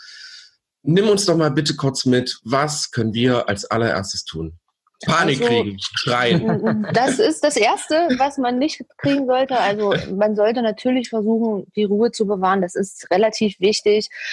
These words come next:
Speaker 2: aber auch schwer, weil
Speaker 1: Mhm.
Speaker 2: grundsätzlich so eine Notfallsituation ist einfach auch für alle Beteiligten, auch für professionelle Helfer, immer eine Ausnahmesituation.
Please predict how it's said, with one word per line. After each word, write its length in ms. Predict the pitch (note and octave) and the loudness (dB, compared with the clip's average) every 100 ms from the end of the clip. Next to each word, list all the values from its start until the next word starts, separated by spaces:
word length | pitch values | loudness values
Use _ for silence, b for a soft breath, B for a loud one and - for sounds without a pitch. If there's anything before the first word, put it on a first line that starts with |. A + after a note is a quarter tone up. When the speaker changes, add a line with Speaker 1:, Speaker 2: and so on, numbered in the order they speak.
| B B | B B
Speaker 2:
aber 360 | F3+ G3 G3 F3 | 0 2 2 0
auch 120 | F3+ | 0
schwer, 540 | - F#3 F#3 F#3 G3 _ _ - - - | 0 2 2 2 -2 _ _ -20 -14 -4
weil 200 | F#3+ G3+ | 0 0
Speaker 1:
Mhm. 20 | |
Speaker 2:
grundsätzlich 500 | A3+ A3+ G#3 G#3 G3 | 2 2 0 -2 0
so 60 | G#3 | 2
eine 160 | G3 | 2
Notfallsituation 1080 | F#3+ G3 - F3+ F#3 F#3 F3+ - F3+ F3+ - | 2 0 0 0 0 0 -2 0 0 0 -2
ist 200 | F3 - | -6 -4
einfach 220 | D#3+ F3 E3+ | -4 -2 -2
auch 160 | F3+ | -6
für 400 | - G3+ F#3 - - | -4 0 0 0 -2
alle 320 | D3+ G3 G3 | 2 4 2
Beteiligten, 680 | F#3 - E3 F3 F#3 F#3 F3 | -2 -4 0 0 0 -4 -4
auch 120 | F3+ | -2
für 140 | A#3+ G3 | -2 0
professionelle 600 | G#3 G#3+ G#3+ G3 F3+ F3+ | 0 0 0 2 2 2
Helfer, 380 | E3+ F3+ F3+ - | 0 -2 -2 0
immer 320 | G#3+ A3 - | 2 2 0
eine 220 | G3+ - | 0 0
Ausnahmesituation. 1200 | F3+ F#3+ F#3+ F#3+ F#3+ G3 G3+ G3+ - G#3 A3+ C4+ | 0 0 0 0 0 0 0 -2 -2 -2 0 -2